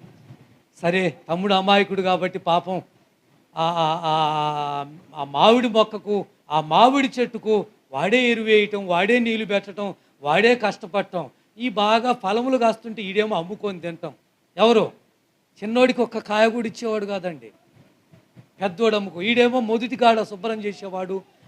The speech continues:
మొదలు కాడ ఎరువేసేవాడు, మొదటి కాడ నీళ్లు పోసేవాడు,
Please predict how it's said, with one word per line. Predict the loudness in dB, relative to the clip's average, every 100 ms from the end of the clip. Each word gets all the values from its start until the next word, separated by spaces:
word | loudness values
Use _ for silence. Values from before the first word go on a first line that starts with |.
| -4
మొదలు | -2 0 4
కాడ | 6 6
ఎరువేసేవాడు, | 4 2 0 0 -2 -2 0 0 -2 _ _
మొదటి | 0 2 2
కాడ | 4 4
నీళ్లు | 2 -4 -4
పోసేవాడు, | -8 -12 -16 -18 -18 -18 -20